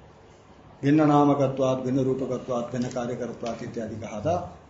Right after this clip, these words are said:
उसमें अनैकांतिक तो दोष है। घटाकाश आदि में देखा है भिन्न कार्यकरत्वादि बैठा हुआ हेतु, किंतु साध्य वहां वास्तविक भेद नहीं है, वैसे जीव में भी वास्तविक भेद नहीं। एक अनैकांतिकत्वेन अनुमान से अमानत्वे स्थिते फलितमः,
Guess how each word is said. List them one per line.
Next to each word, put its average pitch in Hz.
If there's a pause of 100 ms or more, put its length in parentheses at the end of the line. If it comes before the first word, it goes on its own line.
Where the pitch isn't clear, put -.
(140)
उसमें 139
अनैकांतिक 131
तो 123
दोष 113
है। 107
घटाकाश 139
आदि 123
में 113
देखा 131
है 143
भिन्न 139
कार्यकरत्वादि 147
बैठा 156
हुआ 170
हेतु, 151 (380)
किंतु 151
साध्य 147
वहां 156 (680)
वास्तविक 139
भेद 131
नहीं 104
है, - (1080)
वैसे 151
जीव 165
में 160
भी 156
वास्तविक 143
भेद 131
नहीं। -
एक 131
अनैकांतिकत्वेन 175
अनुमान 147
से 139
अमानत्वे 127
स्थिते 127
फलितमः, 107